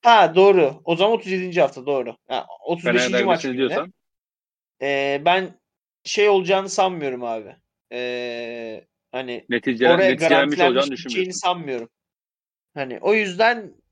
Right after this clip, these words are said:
Speaker 1: daha var. Dört ayımız var daha yani. Bu
Speaker 2: E, tabii canım.
Speaker 1: şeyi, küreyi çekeceğiz yani.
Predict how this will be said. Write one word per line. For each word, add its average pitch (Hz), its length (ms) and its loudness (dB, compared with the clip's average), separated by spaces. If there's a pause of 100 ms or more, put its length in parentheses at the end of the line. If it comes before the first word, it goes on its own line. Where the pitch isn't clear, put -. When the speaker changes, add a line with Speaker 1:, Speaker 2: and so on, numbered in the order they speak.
(160)
Speaker 1:
daha 185 380 2
var. 160 280 2
Dört 170 260 2
ayımız 170 380 -2
var 160 260 2
daha 135 160 6
yani. 127 380 -2
Bu 131 240 -10
Speaker 2:
E, 107 120 -16
tabii 104 140 -6
canım. 135 140 -10
Speaker 1:
şeyi, 139 220 -12
küreyi 147 300 -8
çekeceğiz 143 480 -4
yani. 120 320 -6